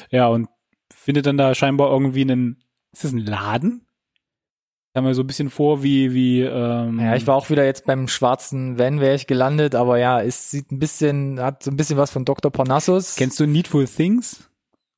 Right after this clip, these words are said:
Speaker 1: Wo
Speaker 2: Ja.
Speaker 1: er schon bei Stephen King Verfilmungen oder Büchern sind, wo quasi der Teufel in so einem Dorf seinen Laden aufmacht und alle,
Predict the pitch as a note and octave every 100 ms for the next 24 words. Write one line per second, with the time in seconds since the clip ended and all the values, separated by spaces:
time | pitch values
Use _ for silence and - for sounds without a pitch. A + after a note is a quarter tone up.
0 | - C3+ C3+ D3+ C#3+ C#3 - D3 C#3+ C3
1 | D#3+ F3 F3 F3 E3 C#3+ D3 - E3 E3+
2 | E3+ E3+ E3+ D3 C#3 C3+ D#3+ F#3 F3 D3+
3 | E3 F3+ F#3+ D3 C#3 C3+ C#3 C#3 C#3 C3
4 | B2 D3 D#3+ F3 F3 D#3+ C#3 C#3+ C3+ C#3
5 | D#3 - C#3+ C3+ C#3 D3+ F3+ - F3 -
6 | C#3 C3 C3 C3+ C3+